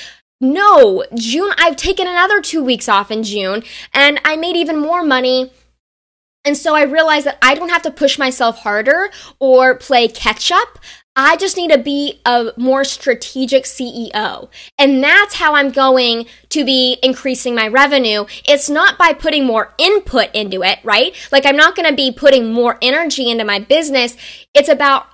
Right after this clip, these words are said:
the type of energy I'm putting into my business. And that's what's helping me scale, because I've still been able to take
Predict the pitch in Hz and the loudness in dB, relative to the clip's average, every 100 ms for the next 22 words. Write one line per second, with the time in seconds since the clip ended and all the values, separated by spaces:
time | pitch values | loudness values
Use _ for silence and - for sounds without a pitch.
0 | _ 226 247 - - - 294 285 277 226 | _ 0 2 0 -10 -2 0 2 2 2
1 | 226 220 226 214 208 220 214 208 208 208 | 0 -4 -4 -6 -6 -6 -6 -6 -6 -6
2 | 208 214 208 - - 254 247 233 233 240 | -6 -6 -10 -14 -4 -2 0 2 2 2
3 | 233 240 214 240 226 220 - 202 262 480 | -4 -4 -4 -4 -6 -6 -2 2 2 0
4 | - - - - 269 277 254 - 262 254 | -8 -20 -16 -8 -2 0 0 0 0 -2
5 | - 269 254 254 240 226 226 - 233 226 | 4 4 4 0 0 -2 -4 -6 -10 -2
6 | 233 220 | -2 -2